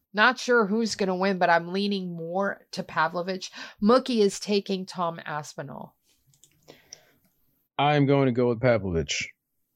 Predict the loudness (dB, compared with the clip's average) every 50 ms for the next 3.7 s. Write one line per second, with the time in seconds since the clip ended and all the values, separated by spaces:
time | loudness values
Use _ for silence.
0 | _ _ _ -6 0 2 2 2 2 2 -2 0 4 4 6 6 6 4 2 0
1 | 0 2 4 6 6 6 4 4 2 0 -2 -2 2 4 4 4 4 0 -2 -2
2 | -2 -2 0 2 2 4 4 2 2 4 4 4 4 2 0 0 0 0 2 4
3 | 4 4 4 2 0 -4 -10 -10 -2 2 2 2 2 0